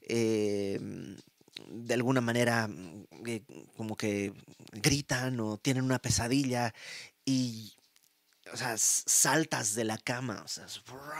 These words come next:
saltas a ver qué está pasando, ¿no? Para, para, para cu-, acudir en su ayuda. Puede ser que su fantasía les está jugando una mala pasada, pero yo quiero estar ahí y quiero llevarles el consuelo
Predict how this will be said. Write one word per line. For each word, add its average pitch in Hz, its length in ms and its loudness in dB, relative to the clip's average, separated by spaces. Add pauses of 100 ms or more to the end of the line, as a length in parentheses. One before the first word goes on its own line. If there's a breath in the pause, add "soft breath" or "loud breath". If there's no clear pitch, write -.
(160)
saltas 143 800 2 (320 loud breath)
a 113 100 -2
ver 127 240 4
qué 139 100 -2
está 131 220 2
pasando, 117 640 0 (260 loud breath)
¿no? 127 180 0
Para, 127 340 -2 (100)
para, 113 220 -8 (100)
para 123 260 -6 (180)
cu-, - 240 -6
acudir 127 840 -4
en 147 80 -2
su - 160 -2
ayuda. 113 340 -2
Puede 196 280 0
ser 190 200 2
que 185 140 -2 (380 loud breath)
su 135 360 2
fantasía 131 840 2
les 113 220 -2
está 117 180 -2
jugando 117 400 -2
una 110 140 0
mala 117 260 0
pasada, 113 520 0 (300 loud breath)
pero 123 160 0
yo 135 120 2
quiero 151 180 0
estar 113 200 0
ahí 110 400 -2 (680 loud breath)
y 123 140 -6
quiero 135 220 6
llevarles 120 400 2
el 107 100 0
consuelo 139 680 4